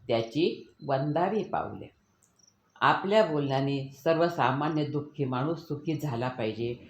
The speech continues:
शांत निवांत झाला पाहिजे. त्यांना आपल्याकडून योग्य मार्गदर्शन मिळालं पाहिजे. दुःखी त्रस्त लोकांना त्यांचं जीवन आपल्या बोलण्याने सुखी करता आलं पाहिजे, असं आपलं बोलणं,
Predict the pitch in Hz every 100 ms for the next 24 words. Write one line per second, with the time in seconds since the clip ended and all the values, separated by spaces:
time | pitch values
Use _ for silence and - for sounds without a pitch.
0 | - - 160 147 151 170 165 190 - -
1 | - 135 143 147 185 175 127 143 87 -
2 | 71 - - - _ _ _ _ _ 139
3 | 135 139 127 - 123 123 151 123 113 -
4 | - - 165 170 151 175 143 127 117 127
5 | 135 143 - 185 175 120 104 104 98 107
6 | 107 107 _ _ _ _ - 127 160 160
7 | - 139 131 - 151 175 - 156 131 123
8 | 127 151 131 120 127 - - _ - 139
9 | 135 139 147 127 147 139 117 117 - 123
10 | 135 131 123 120 127 127 131 123 120 -
11 | - - 147 151 190 147 127 120 107 110
12 | 110 120 107 110 107 - _ _ - 151
13 | - 190 175 139 139 131 123 131 127 127
14 | 135 147